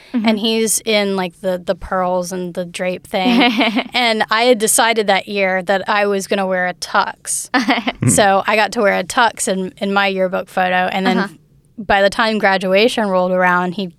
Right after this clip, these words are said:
Speaker 2: he'd come out, and so he came to graduation in a suit, and I had reversed. <laughs> I was wearing,
Speaker 1: <laughs>
Speaker 2: like, this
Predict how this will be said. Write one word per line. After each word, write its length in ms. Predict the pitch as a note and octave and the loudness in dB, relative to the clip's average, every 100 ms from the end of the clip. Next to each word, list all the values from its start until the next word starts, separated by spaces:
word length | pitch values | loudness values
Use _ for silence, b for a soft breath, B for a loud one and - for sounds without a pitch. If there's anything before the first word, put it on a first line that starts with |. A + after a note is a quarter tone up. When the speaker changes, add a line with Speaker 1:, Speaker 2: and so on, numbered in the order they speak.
| _ _ | _ _
Speaker 2:
he'd 300 | - A3 F3 | -6 -6 -4
come 260 | - G3 G3 | -4 -2 2
out, 300 | G#3 F#3 G3 | 2 2 0
and 160 | G3 | 0
so 100 | G3 | 0
he 160 | F#3 G3+ | 0 -2
came 240 | - A3+ | -2 -2
to 60 | F#3 | 0
graduation 580 | F#3 F#3 - F#3+ E3+ F#3+ | 0 -2 -2 -6 -4 -6
in 80 | |
a 80 | F3+ | -4
suit, 460 | E3+ - C#4 G#3 G3+ B B B B | -4 0 0 0 -4 B B B B
and 480 | - G3+ F#3+ F#3 F#3 - - | -2 0 2 0 -2 -6 0
I 220 | G#3+ G#3 | 2 2
had 440 | F#3+ F#3+ F#3 F3+ - _ _ _ | 2 2 0 -2 -14 _ _ _
reversed. 760 | G#3 G3 F#3 A3 A#3 A3+ - - | -4 -2 4 6 6 4 0 0
<laughs> 60 | - | 0
I 220 | A3+ B3 | 0 2
was 180 | C4 G#3 | 0 2
wearing, 420 | B3+ G3+ G#3 G#3 | 2 4 4 2
Speaker 1:
<laughs> 80 | G#3 | 2
Speaker 2:
like, 240 | G3+ G#3+ - | 0 -2 -2
this 340 | A3+ G#3 | 0 0